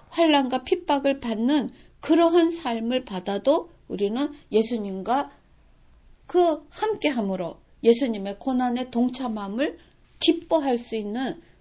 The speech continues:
그러한 것이 있는 거예요. 그리고 예수 그리스도 안에서 당하는 모든 그 환난은 소망으로, 참 소망을 갖게 하는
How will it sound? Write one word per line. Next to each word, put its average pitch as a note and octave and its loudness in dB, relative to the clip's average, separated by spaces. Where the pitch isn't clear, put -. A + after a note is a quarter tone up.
그러한 F#4 4
것이 B3+ -2
있는 F#3+ -4
거예요. F#2 -10
그리고 C#4+ 4
예수 D4+ 2
그리스도 C#4+ 2
안에서 C4+ 0
당하는 B3 2
모든 E4+ 4
그 D4 6
환난은 C#4+ 2
소망으로, F4 4
참 - -4
소망을 D4+ 4
갖게 A#3 -6
하는 C4 -2